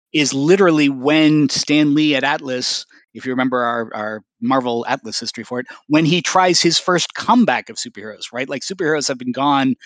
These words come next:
and unpopular for so long at this point that Stan Lee thinks it's time to bring back Captain America and the Human Torch and Submariner,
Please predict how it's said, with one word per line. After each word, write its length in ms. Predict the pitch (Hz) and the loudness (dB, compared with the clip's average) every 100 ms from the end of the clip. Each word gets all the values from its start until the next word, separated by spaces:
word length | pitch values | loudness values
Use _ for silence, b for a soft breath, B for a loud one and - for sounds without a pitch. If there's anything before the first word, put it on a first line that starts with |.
| B - - | B -20 -4
and 220 | 131 123 | 2 2
unpopular 680 | - 156 135 151 147 135 127 | 4 2 2 0 0 0 0
for 140 | 113 123 | -2 -4
so 200 | - 147 | -2 0
long 320 | 135 143 131 | 2 2 2
at 100 | 107 | -2
this 120 | 120 | -8
point 300 | - 127 131 | -4 -4 -4
that 160 | 123 - | -6 -6
Stan 280 | 156 170 | -2 0
Lee 140 | 143 151 | 0 0
thinks 240 | 139 123 | -4 -6
it's 140 | 117 - | -6 -4
time 240 | 139 131 | -2 -2
to 60 | 117 | -4
bring 280 | 120 139 | -2 0
back 340 | 117 127 131 _ | 0 -2 -4 _
Captain 300 | 117 - 123 | -10 -8 -6
America 340 | 117 117 - | -6 -8 -8
and 120 | 117 110 | -10 -6
the 60 | |
Human 180 | 123 117 | -6 -6
Torch 400 | 120 117 110 - B B _ _ | -6 -8 -8 -10 B B _ _
and 140 | 113 | -4
Submariner, 640 | - 156 143 110 110 110 | 0 0 2 0 -2 -6